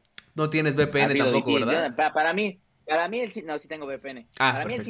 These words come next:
Speaker 2: cine no existe, entiéndelo, por
Speaker 1: Bueno,
Speaker 2: Dios, no, no
Speaker 1: no
Speaker 2: existe,
Speaker 1: pasa
Speaker 2: pero
Speaker 1: nada,
Speaker 2: sí,
Speaker 1: no
Speaker 2: sí
Speaker 1: pasa
Speaker 2: tengo
Speaker 1: nada,
Speaker 2: V P N.
Speaker 1: porque, porque justamente acaba de salir la de Bond, No Time to Die, para su renta ya, <clears throat> en Amazon Prime, pero el gringo.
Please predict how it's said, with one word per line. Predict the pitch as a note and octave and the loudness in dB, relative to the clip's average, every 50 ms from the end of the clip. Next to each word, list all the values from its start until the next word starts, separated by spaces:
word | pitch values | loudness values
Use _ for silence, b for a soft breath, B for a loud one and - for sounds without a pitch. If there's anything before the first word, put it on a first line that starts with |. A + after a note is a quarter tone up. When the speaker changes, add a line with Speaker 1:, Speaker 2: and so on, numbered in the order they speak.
| G#3+ G#3 | -6 -6
Speaker 2:
cine | G3+ F#3 | -6 -6
no | F3+ | -6
existe, | E3+ D3 - - B2+ A#2+ B2 B2 - - A#2 | -6 -6 -8 -10 -12 -10 -10 -10 -8 -8 -8
entiéndelo, | G#2 F#2+ G#2+ A#2 A#2+ B2 B2+ A#2 G2+ F#2 | -8 -6 -6 -6 -6 -4 -6 -6 -6 -8
por | - A#2 | -6 -2
Speaker 1:
Bueno, | B2+ B2 G#2 G#2 G#2 G#2+ | -2 0 0 0 -2 -4
Speaker 2:
Dios, | A#2 | -6
no, | B2+ | -8
no | B2+ A#2 - C#3 | -8 -8 -6 -6
Speaker 1:
no | B2+ | -4
Speaker 2:
existe, | B2 - F#3 G#3+ | -2 0 0 2
Speaker 1:
pasa | A3+ A3+ G#3+ G#3+ | 2 2 2 2
Speaker 2:
pero | G#3 G#3 | 2 2
Speaker 1:
nada, | G3 - | 2 0
Speaker 2:
sí, | - | 0
Speaker 1:
no | G#3 | 0
Speaker 2:
sí | G#3+ | 0
Speaker 1:
pasa | A3 A3 A3 | 0 0 0
Speaker 2:
tengo | G#3 G#3+ | 0 0
Speaker 1:
nada, | G#3 G3 F#3 | 0 0 0
Speaker 2:
V | |
P | - B2+ | -2 -4
N. | C3 | -4
Speaker 1:
porque, | C#3 C#3+ - - - - - - | -4 -6 -6 -8 -10 -18 -14 -12
porque | C#3 C3+ - C#3+ C#3 - - - | -10 -6 -4 -4 -4 -4 -4 -8
justamente | D3+ D#3 D3+ D#3 D#3+ D3+ D#3 D3+ D3+ D3+ D3+ D#3 - - | -10 -8 -6 -4 -4 -4 -4 -6 -6 -6 -8 -8 -8 -8
acaba | A#2 A2+ - A#2 A#2+ A#2+ A#2 | -10 -8 -6 -4 -2 0 0
de | A#2 A#2 | -2 -2
salir | C3 B2 A#2+ B2 B2+ B2+ | -2 -2 0 0 2 2
la | B2+ B2 A#2+ | 4 4 4
de | B2 | 4
Bond, | A#2+ C3+ D3 D3+ D3 D#3+ F#3+ - - - | 4 4 6 6 6 4 2 -2 -6 -6
No | G#2+ A#2 A2+ - | -6 -4 -4 -4
Time | A#2 A2 A2 A2+ A2 | -4 -4 -6 -6 -6
to | B2+ C3+ | -6 -2
Die, | C3+ D3+ D3+ C#3+ C#3 C#3+ D3 C#3+ | 2 4 4 4 4 4 2 -2
para | B2+ A2+ G#2+ G#2 G#2+ | -2 -2 -2 -2 -4
su | G#2+ - B2+ A2+ | -6 -6 -6 -2
renta | A#2 C3+ C#3+ D3 C#3+ C3+ C#3 C3 B2+ | 0 0 0 0 -2 -2 0 0 0
ya, | B2 B2+ C3+ D3 F3+ A3 - b b b b b b b b | 2 0 0 -2 -4 -6 -12 b b b b b b b b
<clears throat> | - F3+ - - F#3+ G#3 G3+ | -14 -10 -6 -4 -4 -4 -2
en | F3 E3+ E3 F3 F3+ F#3+ G#3+ A3+ - - - _ - | 0 0 0 0 0 -2 -6 -8 -10 -14 -12 _ 0
Amazon | C#3 C#3+ C#3+ C#3 C#3 - C3+ C3 C3 | 2 2 2 0 -2 -2 -4 -4 0
Prime, | - D#3+ D#3 D#3 D#3 D#3 E3 - - - - - | 4 6 6 6 6 2 -2 -6 -14 -18 -10 -6
pero | - A#2 A#2 A2+ | -4 -2 -2 -2
el | A#2 | -2
gringo. | A#2+ C3 C3+ C3+ B2 - - | 0 0 0 0 -2 -4 -8